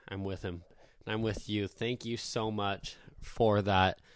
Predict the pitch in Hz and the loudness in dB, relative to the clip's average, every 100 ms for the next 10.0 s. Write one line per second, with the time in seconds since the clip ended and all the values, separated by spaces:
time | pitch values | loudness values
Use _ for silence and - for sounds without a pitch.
0 | - - _ _ _ _ - - 160 170 | -20 -20 _ _ _ _ -8 4 8 8
1 | 151 139 120 98 92 - _ - 113 120 | 8 4 2 2 0 -2 _ 0 0 4
2 | 127 160 175 170 151 - 143 139 135 - | 6 6 4 2 0 2 2 2 -2 -4
3 | - 117 120 127 107 113 - - - - | -2 -2 0 2 4 2 -4 -14 -20 -20
4 | _ - 123 123 113 - - _ _ _ | _ 2 8 8 6 0 -20 _ _ _
5 | - 104 101 95 - - - - _ _ | 0 8 8 8 4 -2 -4 -8 _ _
6 | - 139 143 165 156 117 107 120 - - | 0 4 8 10 10 8 8 4 -6 -20
7 | _ _ _ _ _ _ _ 127 135 156 | _ _ _ _ _ _ _ 4 8 10
8 | 180 143 120 117 139 - 151 139 147 135 | 10 8 8 8 6 4 4 6 4 4
9 | 117 104 98 123 127 131 139 147 180 | 4 4 8 10 10 10 6 4 -4